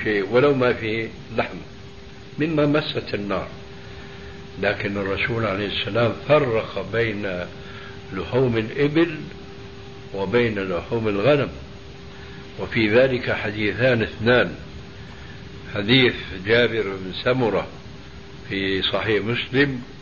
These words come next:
وحديث البراء بن عازب في مسند الإمام أحمد وغيره، كلاهما يقول أن رجلا جاء إلى الرسول عليه الصلاة والسلام قال: "يا رسول الله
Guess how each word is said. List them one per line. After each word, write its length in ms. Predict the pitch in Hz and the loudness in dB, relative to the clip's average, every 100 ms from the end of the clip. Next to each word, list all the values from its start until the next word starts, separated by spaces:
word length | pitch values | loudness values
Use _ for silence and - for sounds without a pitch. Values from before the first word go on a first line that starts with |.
| - - - - - - | -16 -16 -16 -18 -16 -10
وحديث 540 | 90 107 101 120 113 | -2 0 4 4 4
البراء 540 | 104 95 101 120 127 110 | -4 -2 2 4 2 -2
بن 200 | 101 92 | -6 -2
عازب 500 | 101 127 131 135 147 - - - - - - - | 2 4 2 0 -6 -10 -16 -16 -16 -16 -16 -12
في 100 | 95 | -6
مسند 480 | 98 113 - 107 98 | -2 -2 -2 -4 -4
الإمام 340 | 101 104 104 107 | -6 -4 -4 -4
أحمد 500 | 113 127 127 131 113 | -4 2 4 4 4
وغيره، 480 | 110 110 127 110 - - - - - - - - - - - - - - - - - - | 6 6 6 4 2 -8 -16 -16 -16 -16 -16 -14 -14 -14 -16 -16 -16 -14 -14 -16 -2 4
كلاهما 560 | 135 175 156 151 135 | 6 6 6 2 4
يقول 560 | 131 110 - 104 104 104 120 - - - - - - - - - - | 4 2 2 2 2 0 -4 -12 -14 -16 -16 -16 -16 -16 -16 -12 0
أن 220 | 131 135 | 2 4
رجلا 540 | 131 151 135 123 107 98 95 | 4 4 2 2 2 2 2
جاء 280 | 135 123 117 | 4 4 4
إلى 120 | 110 | 2
الرسول 580 | 101 98 - 110 117 104 - - - - - - | 4 2 2 2 2 0 -6 -14 -16 -16 -14 -4
عليه 280 | 98 113 95 | 4 4 4
الصلاة 320 | - - 98 | -2 -6 -2
والسلام 520 | 104 - - 95 101 110 - - - - - - - | -2 -4 -6 -4 -4 -4 -12 -16 -18 -16 -16 -14 0
قال: 220 | 185 165 | 2 4
"يا 180 | 139 127 | 4 4
رسول 400 | 113 - 110 104 | 2 0 0 0
الله 440 | 101 113 120 113 | 2 4 4 2